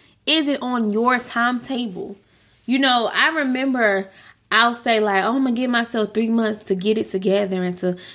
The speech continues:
get my heart together." And it will always take longer than that. Healing, the season of healing is not on your timetable. Another thing, healing isn't always convenient.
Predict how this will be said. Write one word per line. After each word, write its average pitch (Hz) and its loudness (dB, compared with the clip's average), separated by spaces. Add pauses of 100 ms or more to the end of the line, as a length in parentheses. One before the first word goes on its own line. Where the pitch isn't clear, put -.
(120)
get 233 0
my 202 2
heart 208 0
together." 180 0
And 240 2
it 277 4
will 226 2
always 220 2
take 196 -2
longer 175 -2
than 170 -8
that. 170 -10 (400)
Healing, 349 4 (320)
the 233 -2
season 302 2
of 294 -2
healing 294 2
is 220 2
not 233 2
on 202 0
your 214 2
timetable. 202 -4 (760)
Another 302 4
thing, 254 0
healing 330 0
isn't 269 -2 (240)
always 262 0
convenient. 208 -4